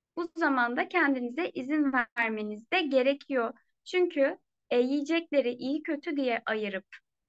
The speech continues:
e, ayırmaktansa, e, ya da ne bileyim, "Bu çok kalorili, bunu yiyemem." demektense, e, bu şekilde farkındalıkla, e, tüketmek size daha yararlı olacaktır.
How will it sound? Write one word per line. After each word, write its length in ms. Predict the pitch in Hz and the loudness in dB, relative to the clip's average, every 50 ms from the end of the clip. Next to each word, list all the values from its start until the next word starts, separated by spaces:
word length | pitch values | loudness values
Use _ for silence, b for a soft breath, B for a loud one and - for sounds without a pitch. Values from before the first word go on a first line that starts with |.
| _ _ _ _ _ - - | _ _ _ _ _ -6 -4
e, 160 | 233 220 208 | -2 0 2
ayırmaktansa, 1120 | - - 247 269 277 269 262 262 247 240 247 - - 254 240 240 240 - - - - - - _ _ _ _ _ _ _ _ _ - | 2 4 4 4 2 2 4 2 2 2 0 0 2 2 2 2 0 -6 -8 -8 -6 -6 -8 _ _ _ _ _ _ _ _ _ -2
e, 80 | 226 | 0
ya 340 | 226 220 220 240 294 302 269 | 2 2 2 2 2 2 4
da 80 | 302 302 | 6 6
ne 200 | 302 320 285 277 | 6 6 4 2
bileyim, 320 | 262 240 233 240 247 262 | 0 -2 -2 -2 -2 -4
"Bu 100 | 302 302 | -4 -4
çok 240 | - 381 359 359 - | -4 -4 -4 -4 0
kalorili, 500 | 339 320 269 254 233 220 220 226 226 240 | 0 0 2 2 0 0 -2 -6 -4 -2
bunu 160 | 277 285 285 | 0 0 0
yiyemem." 680 | 269 247 247 247 277 311 339 330 311 262 233 220 220 214 | 0 0 -2 0 2 2 4 4 4 4 2 0 -2 -4
demektense, 960 | 233 233 240 247 247 247 - 320 311 302 294 285 - - 220 208 214 311 349 - _ _ _ _ _ - - | -4 -4 -4 -6 -6 -6 -2 0 2 2 0 -2 -4 -4 -2 0 0 -2 -4 -6 _ _ _ _ _ -6 -2
e, 280 | - 226 226 220 220 220 | 0 0 0 0 -2 -4
bu 160 | 240 277 349 | -4 -6 -6
şekilde 680 | 359 - 440 403 - - 320 269 226 226 208 208 233 - _ _ _ _ - | -6 -4 -6 -6 -4 -2 -4 -4 -2 -2 -2 -2 -2 -4 _ _ _ _ 0
farkındalıkla, 1160 | - 240 240 240 247 - 302 277 277 269 254 277 294 302 320 392 - - 311 262 233 240 - - _ _ _ _ _ - | 4 4 4 4 4 0 -2 0 0 0 2 2 2 2 2 -2 -4 -2 0 2 2 2 2 -2 _ _ _ _ _ -8
e, 260 | - 226 220 220 226 | -6 -4 -4 -4 -4
tüketmek 640 | 226 381 349 - 320 269 269 - 277 302 370 370 _ _ | -6 -8 -2 0 0 0 0 0 0 0 0 -2 _ _
size 420 | - - 285 262 269 302 359 359 - | -10 -6 0 2 4 4 4 2 0
daha 220 | 277 285 285 311 311 | 0 0 2 0 0
yararlı 760 | 302 285 254 233 226 214 202 214 208 214 233 320 403 466 - _ - | 2 4 4 6 6 4 4 2 -2 -2 -2 -2 -2 -2 -4 _ -4
olacaktır. 760 | - 285 285 269 269 247 262 233 220 220 226 - - 320 440 | -2 0 2 2 2 4 4 4 4 2 -2 -2 -2 -2 -2